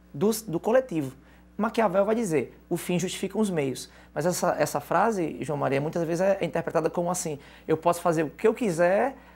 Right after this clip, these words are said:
pra me dar bem. Só que Maquiavel quis dizer isso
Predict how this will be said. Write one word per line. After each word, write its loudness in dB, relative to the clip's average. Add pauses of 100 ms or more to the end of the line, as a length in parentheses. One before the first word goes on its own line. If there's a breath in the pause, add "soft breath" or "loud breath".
(300 loud breath)
pra 6
me 0
dar 2
bem. 0 (340 loud breath)
Só -2
que -6
Maquiavel 2
quis 0
dizer -2
isso -4